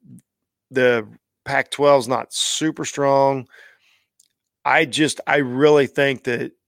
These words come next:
U S C, like, just towards the end of the year, like, the athletes were showing up. They didn't lose a ton to the N F L. <laughs> Um,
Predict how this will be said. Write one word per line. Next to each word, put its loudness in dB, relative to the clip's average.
U -2
S 0
C, -2
like, -4
just -10
towards -4
the -2
end -2
of -4
the -4
year, 2
like, 0
the -4
athletes -2
were -6
showing 0
up. 2
They -2
didn't 0
lose 2
a -2
ton 0
to 0
the 4
N 2
F -2
L. 2
<laughs> -20
Um, 0